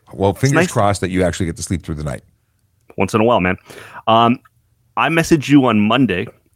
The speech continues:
Speaker 2: and you were like, "I can't do this. I'm doing a child seat summit." What's a child seat summit?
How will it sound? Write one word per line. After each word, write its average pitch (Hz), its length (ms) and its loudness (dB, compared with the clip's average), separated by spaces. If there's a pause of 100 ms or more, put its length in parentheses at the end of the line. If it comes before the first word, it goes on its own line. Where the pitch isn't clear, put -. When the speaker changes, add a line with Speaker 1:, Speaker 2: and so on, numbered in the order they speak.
(380)
Speaker 2:
and 113 260 -2
you 135 100 2
were 135 80 4
like, 117 380 0 (260)
"I 123 200 2
can't 139 280 -4
do 139 140 2
this. 98 240 0
I'm 113 200 0
doing 113 220 2
a 104 60 -2
child 135 440 0
seat - 320 -4 (120)
summit." - 380 -6 (960)
What's - 160 -2
a 320 60 -2
child 95 380 -2
seat 113 200 -4
summit? - 280 -2